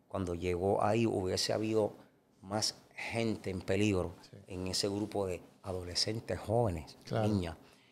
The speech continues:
Speaker 1: So, yo pienso que esos cinco años hasta que yo ese contenido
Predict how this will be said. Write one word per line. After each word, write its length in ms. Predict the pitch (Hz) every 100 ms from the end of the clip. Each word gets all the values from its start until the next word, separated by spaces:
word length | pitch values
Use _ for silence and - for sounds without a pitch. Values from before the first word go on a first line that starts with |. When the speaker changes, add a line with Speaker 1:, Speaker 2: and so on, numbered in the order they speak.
| - _ _
Speaker 1:
So, 420 | - - 98 98 98
yo 240 | 98 98
pienso 400 | 113 113 - 113
que 200 | - 104
esos 260 | 98 113 -
cinco 360 | 123 120 120 120
años 240 | 123 117
hasta 220 | 113 - 104
que 120 | 110
yo 80 | 113
ese 140 | 117
contenido 640 | 113 107 117 127 123 107